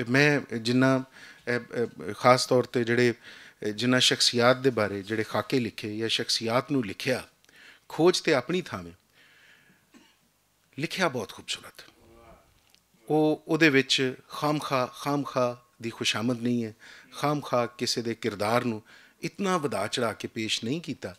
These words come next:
ਕਿ ਤੁਸੀਂ ਉਹਨੂੰ ਦਰਜਾ ਇਨਸਾਨੀ ਤੋਂ ਦਰਜਾ ਵਲਾਇਤ 'ਤੇ ਫਾਇਜ਼ ਕਰ ਦਿਓ। ਉਹਨਾਂ ਦੀਆਂ ਖਾਮੀਆਂ ਵੀ, ਅ, ਕਈ ਜਗ੍ਹਾ 'ਤੇ ਦਰਜ ਨੇ। ਕਈ ਜਗ੍ਹਾ 'ਤੇ, ਅ, ਇੱਕ ਹੈ ਚੀਜ਼ ਕਿ, ਅ,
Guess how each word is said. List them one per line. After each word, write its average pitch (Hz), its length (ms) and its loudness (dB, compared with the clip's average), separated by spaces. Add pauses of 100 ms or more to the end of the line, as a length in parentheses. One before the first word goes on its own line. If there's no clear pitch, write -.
(420)
ਕਿ - 80 -6
ਤੁਸੀਂ 135 340 0
ਉਹਨੂੰ 127 460 -2
ਦਰਜਾ 117 320 2
ਇਨਸਾਨੀ 120 560 -2
ਤੋਂ 117 160 -8
ਦਰਜਾ 107 380 -2
ਵਲਾਇਤ 107 360 -2
'ਤੇ - 300 -12 (200)
ਫਾਇਜ਼ 101 340 -2
ਕਰ 107 200 -4
ਦਿਓ। 98 240 -8 (600)
ਉਹਨਾਂ 147 140 -2
ਦੀਆਂ 151 180 -4
ਖਾਮੀਆਂ 139 420 0
ਵੀ, 131 200 -8 (200)
ਅ, 104 580 -10
ਕਈ 117 160 -2
ਜਗ੍ਹਾ 113 240 -2
'ਤੇ 110 160 -6
ਦਰਜ 107 300 -4
ਨੇ। 104 160 -6 (540)
ਕਈ 139 160 2
ਜਗ੍ਹਾ 131 260 2
'ਤੇ, 123 340 -2 (460)
ਅ, 107 360 -4
ਇੱਕ - 220 -8
ਹੈ 123 200 4
ਚੀਜ਼ 214 360 -4
ਕਿ, 151 300 2
ਅ, 113 320 0